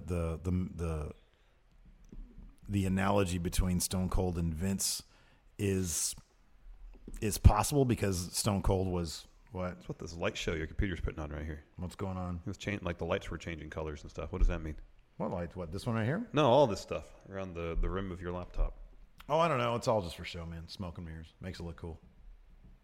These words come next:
Speaker 1: I don't know.
Speaker 2: Well, that
Speaker 1: Yeah.
Speaker 2: might mean something.
Speaker 1: It might.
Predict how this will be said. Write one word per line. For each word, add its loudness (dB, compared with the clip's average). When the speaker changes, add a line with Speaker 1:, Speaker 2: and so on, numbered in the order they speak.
Speaker 1:
I -10
don't -8
know. -8
Speaker 2:
Well, -12
that -2
Speaker 1:
Yeah. -2
Speaker 2:
might -4
mean -8
something. -14
Speaker 1:
It -6
might. 0